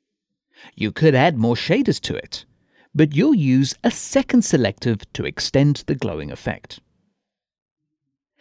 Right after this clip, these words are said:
Now to add another selective to the image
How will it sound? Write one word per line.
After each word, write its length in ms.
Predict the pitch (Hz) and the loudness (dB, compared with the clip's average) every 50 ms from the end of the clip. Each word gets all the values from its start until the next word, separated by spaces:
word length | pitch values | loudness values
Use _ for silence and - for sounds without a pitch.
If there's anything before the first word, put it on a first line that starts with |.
| - - - - | -20 -20 -16 -10
Now 200 | - 95 98 101 110 | -6 -6 -4 -4 -6
to 220 | - 85 - - | -6 -8 -8 -4
add 320 | 117 127 135 151 151 156 - - | -2 0 2 2 2 0 -2 -4
another 300 | 120 110 95 113 117 117 | -4 -4 -4 -4 -6 -8
selective 500 | - - 73 90 139 151 - - 135 120 | -10 -8 -6 -4 -6 -6 -4 -8 -8 -8
to 120 | - - 131 | -8 -10 -10
the 80 | - | -6
image 320 | - - - 95 71 - | -4 -4 -4 -4 -4 -8